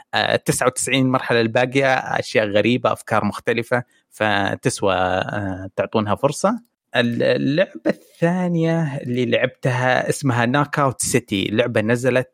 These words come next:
آه، ببلاش للتجربة على أغلب المنصات. مم. في حاجز يمنعك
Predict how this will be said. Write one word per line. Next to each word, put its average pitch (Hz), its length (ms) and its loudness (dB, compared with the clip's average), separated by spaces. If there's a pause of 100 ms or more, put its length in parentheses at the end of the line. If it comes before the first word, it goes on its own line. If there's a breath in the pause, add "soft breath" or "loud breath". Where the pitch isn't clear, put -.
(100)
آه، 92 600 -2
ببلاش 98 720 -2
للتجربة 110 680 0
على 104 220 0
أغلب 98 260 0
المنصات. 95 720 -2 (220)
مم. 95 420 -6 (240)
في 131 180 0
حاجز 120 460 0
يمنعك 120 640 -2